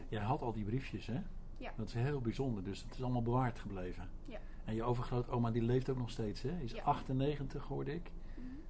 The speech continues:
Speaker 1: En wat ik ook bijzonder vind, is dat je erbij vertelt dat ze nog steeds auto rijdt. Dus het is
Speaker 2: Ja.
Speaker 1: nog een hele fitte,
Speaker 2: <laughs>
Speaker 1: actieve oma, overgrootoma voor jou. Waarom is het belangrijk, Minne, misschien dat jij dat kan zeggen, eh, waarom het verhaal van Jos Maduro, maar het verhaal van jouw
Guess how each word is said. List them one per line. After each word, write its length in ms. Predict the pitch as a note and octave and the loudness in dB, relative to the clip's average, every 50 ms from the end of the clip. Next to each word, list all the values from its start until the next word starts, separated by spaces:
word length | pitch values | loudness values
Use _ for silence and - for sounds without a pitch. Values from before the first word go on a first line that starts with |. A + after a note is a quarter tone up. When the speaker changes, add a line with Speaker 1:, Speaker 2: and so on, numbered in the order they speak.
| - - - - | -8 -8 -6 -4
Speaker 1:
En 260 | A2 G#2+ G#2 G#2+ A2 | -2 -2 0 0 0
wat 120 | G#2+ A2 | 0 0
ik 120 | B2 A#2+ - | 0 2 2
ook 120 | A2+ A2 | 2 2
bijzonder 320 | A2 A2 A2 A2 A2 A2 G2+ | 2 2 2 2 2 2 2
vind, 180 | - A2 G2 G#2+ | 0 -2 -2 -2
is 100 | G#2 G2 | -2 -2
dat 160 | A2+ G#2 - | -2 -2 0
je 60 | - | 0
erbij 220 | A2 G2+ G#2+ G#2+ G#2+ | 0 0 2 2 0
vertelt 240 | G#2 - - A2 G2+ | 0 0 -2 -2 0
dat 200 | G#2+ G#2 G2+ F2 | 0 0 -2 0
ze 100 | G#2+ A2 | 0 0
nog 120 | G#2+ G2+ | 0 0
steeds 240 | - - A2+ A2 - | 0 0 0 0 0
auto 300 | A#2 A2+ B2+ B2+ C#3+ C3 | 0 0 0 2 2 2
rijdt. 360 | C3 C3 C#3 E3+ F3 - - - - | 2 2 2 0 -2 -4 -6 -6 -4
Dus 120 | A#2 A2 | -4 -2
het 100 | - A2+ | 0 2
is 60 | A2+ | 2
Speaker 2:
Ja. 60 | A2 A#2 | 4 4
Speaker 1:
nog 180 | A2+ A2 A#2 A2 | 4 4 4 4
een 100 | G#2+ G2+ | 4 4
hele 420 | A2 B2 B2+ C3 B2+ A#2+ A2+ A2 | 6 6 6 6 8 6 6 4
fitte, 460 | - - - C3+ B2+ A#2+ - A2+ G#2 - - D4 B3+ A3+ - - - | 2 2 4 4 4 4 4 0 0 0 -2 -6 -6 -4 -6 -6 -4
Speaker 2:
<laughs> 380 | A#3+ B3 A#3 - - - - - | -4 -4 -4 -4 -6 -6 -6 2
Speaker 1:
actieve 500 | - A#2+ A#2 - - - C#3+ C3+ A#2 B2 | 4 4 4 4 6 6 6 6 6 6
oma, 520 | - A2+ B2 C#3 C#3+ C#3+ D3+ F3+ F#3 C#3 - - | 6 8 8 8 8 8 6 6 4 0 0 4
overgrootoma 920 | C3+ B2+ B2+ C3+ B2+ - C#3 C3 C3+ - - - C3 C3 C3 B2 A#2+ A#2 | 4 6 6 4 2 2 2 2 2 2 2 2 4 4 6 6 4 4
voor 160 | A#2 - A#2+ | 2 2 0
jou. 260 | A2+ A2 A2+ C3 E3 E3+ - G#2 | 2 2 2 0 0 -2 0 2
Waarom 340 | G2+ A2+ C#3+ D#3+ D#3+ D#3 D3 | 4 6 6 4 4 2 2
is 120 | C3+ A#2 | 2 2
het 120 | - A2+ G#2 | 2 2 2
belangrijk, 460 | A2 G#2+ A2 B2 C#3 D3+ C#3+ C3 B2+ | 4 4 6 4 4 4 2 2 4
Minne, 340 | B2 B2+ C3+ C3+ C#3 D3 C#3+ | 4 6 6 4 4 2 0
misschien 280 | B2+ - - C3+ C3 | -2 -2 -2 0 0
dat 160 | A#2+ A#2 G#2 - | 2 0 0 0
jij 140 | C3 B2+ | 0 0
dat 180 | B2 B2 A2 - | 2 0 0 -2
kan 220 | - - G#2+ G2+ | -2 -2 -2 -2
zeggen, 460 | F#2 F2+ G#2 B2 C3+ C3 D#3+ D#3+ E3 - - - | -2 0 0 0 0 0 -2 -4 -4 -4 -4 -4
eh, 60 | G#2+ G2+ | -4 -2
waarom 320 | G2+ A#2 A#2 A#2 A2+ A2 | 0 0 2 2 4 2
het 160 | G#2 G2+ - - | 2 0 -2 -2
verhaal 300 | - G#2+ G2 G2 G2 G2 | -2 0 0 0 0 -2
van 240 | - - G2+ G2 F#2+ | -2 -4 -6 -6 -6
Jos 300 | - - A2 G2+ F#2 - | -4 -4 -2 -2 -2 -2
Maduro, 640 | G#2+ G2+ G2 G2 G#2+ G#2+ A2 G#2+ G2+ F#2 E2+ E2 - - - | -2 -4 -2 0 2 4 4 4 4 2 -2 -4 -6 -6 -6
maar 140 | - F2+ F2+ | -6 -6 -6
het 120 | F2+ - - | -6 -6 -6
verhaal 240 | - F#2+ F#2+ F#2+ | -4 -4 -4 -4
van 100 | - A2+ | -4 -4
jouw 180 | G2+ G2 F#2+ F2 | -4 -4 -4 -4